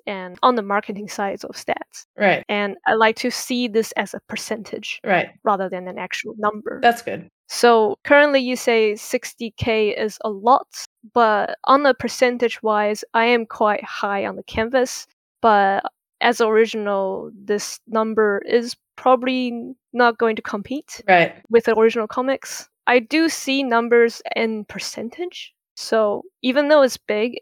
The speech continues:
Speaker 1: it doesn't really impact me as much.
Speaker 2: Mm. Do you find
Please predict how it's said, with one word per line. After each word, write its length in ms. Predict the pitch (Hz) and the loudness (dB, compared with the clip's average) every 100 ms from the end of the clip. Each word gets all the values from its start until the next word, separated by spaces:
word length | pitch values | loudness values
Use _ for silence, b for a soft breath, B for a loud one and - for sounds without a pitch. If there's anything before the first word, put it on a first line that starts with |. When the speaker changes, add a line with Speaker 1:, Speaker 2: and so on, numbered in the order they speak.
| - | -6
Speaker 1:
it 120 | 208 | -2
doesn't 240 | 233 233 | -2 -2
really 240 | 214 208 320 | -2 -4 -4
impact 460 | 214 214 - - - | -8 -8 -8 -10 -10
me 240 | 214 226 | -8 -6
as 240 | - 240 - | -6 -8 -8
much. 160 | 277 | -6
Speaker 2:
Mm. 420 | 247 214 202 202 202 _ - | -2 0 0 -2 -6 _ -4
Do 100 | 226 | -2
you 400 | 240 226 277 320 | 0 0 0 0
find 840 | - 226 190 190 196 190 190 - | 0 4 6 6 4 2 -2 -6